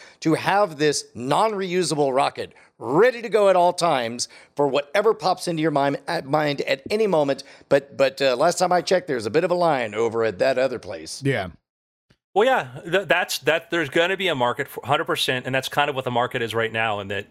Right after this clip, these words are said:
Speaker 3: there's the U L A is focusing, if you listen to Tory Bruno, who's head of U L A, and talk about what they offer, and they talk about things like, "Here's where the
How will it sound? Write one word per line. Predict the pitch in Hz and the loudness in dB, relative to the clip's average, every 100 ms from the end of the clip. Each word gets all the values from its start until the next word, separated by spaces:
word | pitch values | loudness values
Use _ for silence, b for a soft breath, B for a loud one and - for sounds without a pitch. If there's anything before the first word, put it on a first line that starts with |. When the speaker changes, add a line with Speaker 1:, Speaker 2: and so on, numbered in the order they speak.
| 104 | -6
Speaker 3:
there's | 113 107 104 98 | -2 0 0 -4
the | - 117 117 113 107 107 | -6 -4 -4 -4 -6 -8
U | 117 147 | -2 0
L | 147 135 | 2 2
A | 131 127 123 120 117 - | 0 0 -2 -4 -6 -6
is | 117 - | -6 -2
focusing, | - 127 139 - 127 117 | 0 0 -2 -2 -2 -4
if | 110 | -4
you | 120 | -4
listen | 123 147 | -6 -4
to | 120 | -6
Tory | 123 120 117 | -2 -2 -2
Bruno, | 107 107 107 | -4 -4 -4
who's | 104 104 | -4 -4
head | 107 | -4
of | 101 | -4
U | 104 | -4
L | 98 98 | -2 -2
A, | 98 | -4
and | 92 | -4
talk | 104 98 | -4 -4
about | 104 98 | -4 -4
what | 101 98 | -4 -4
they | 107 | -2
offer, | 101 95 92 107 | 0 -2 -2 -6
and | 95 | -8
they | 95 | -6
talk | - 101 | -4 -4
about | 104 101 - | -4 -6 -4
things | - 139 135 117 | -2 -2 -2 -4
like, | 107 101 | -4 -4
"Here's | 107 240 247 | -2 -2 -2
where | 208 | -4
the | 180 156 | -2 -6